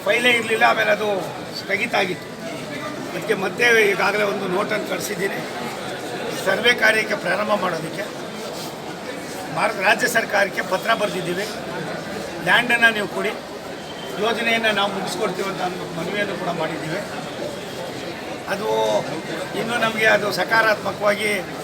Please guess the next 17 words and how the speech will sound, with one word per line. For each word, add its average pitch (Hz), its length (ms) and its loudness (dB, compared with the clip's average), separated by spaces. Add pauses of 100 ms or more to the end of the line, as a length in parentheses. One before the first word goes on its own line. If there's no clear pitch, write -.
(680)
ಮಾಹಿತಿ 190 280 0
ಬಂದಿಲ್ಲ. 185 400 0 (800)
ಆದರೂ 233 240 2
ಕೂಡ 214 200 2 (1080)
ನಾನು 214 160 0
ಈಗಾಗಲೇ 226 680 6 (540)
ಇಲ್ಲಿ 202 180 0
ಆ 202 200 4
ಲೋಕಸಭಾ 214 400 0
ಸದಸ್ಯರಾದ 202 680 0
ನಿಮ್ಮ 190 160 -4
ಸುನೀಲ್ 214 320 -2
ಬೋಸ್ಗೂ 202 360 -4
ಕೂಡ 208 160 -2 (1000)
ಮೂರ್ನಾಲ್ಕು 208 360 0
ಸರಿ 208 140 2
ಹೇಳಿದೆ, 190 300 -2